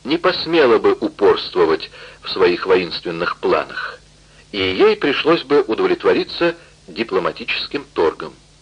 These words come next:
Таким образом, все расчеты капиталистов на большую войну оказались бы опрокинутыми.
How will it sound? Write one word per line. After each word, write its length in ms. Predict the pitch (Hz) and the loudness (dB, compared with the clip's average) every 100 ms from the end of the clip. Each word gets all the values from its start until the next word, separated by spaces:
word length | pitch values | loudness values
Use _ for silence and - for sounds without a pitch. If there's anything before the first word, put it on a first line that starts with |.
| _ _ _ _ _ - - - | _ _ _ _ _ -20 -20 -2
Таким 320 | - - 196 | 0 4 4
образом, 380 | 202 180 165 170 | 6 6 4 2
все 260 | - 180 180 | 2 4 6
расчеты 500 | 156 - 160 160 143 | 4 4 2 4 2
капиталистов 800 | 135 127 120 143 - 147 131 - - - - - | 0 2 4 4 2 2 0 -2 -20 -20 -18 -2
на 140 | 113 | 2
большую 520 | 117 120 - 139 120 | 4 4 2 2 4
войну 480 | 101 92 98 175 208 - - _ _ _ | 6 4 4 2 2 -2 -20 _ _ _
оказались 680 | 107 104 110 87 147 175 135 | -2 2 4 6 6 4 2
бы 140 | 143 | 0
опрокинутыми. 880 | - 113 120 101 107 110 92 80 - | 0 0 0 0 -2 -6 -6 -12 -16